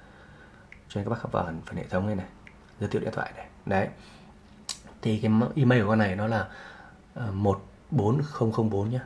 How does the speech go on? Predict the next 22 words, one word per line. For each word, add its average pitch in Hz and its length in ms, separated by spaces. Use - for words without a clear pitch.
đúng 113 80
không? 110 120
Thì 95 80
đây, 95 140
các - 120
bác 110 60
có - 80
thể 95 100
nhìn 90 180
thấy 98 180
là 104 120
trùng 95 220
với 92 100
số 98 120
email 104 280
nhá, 110 100
một 90 240
bốn 95 220
không 117 200
không 101 160
bốn 92 200
nhá. 110 120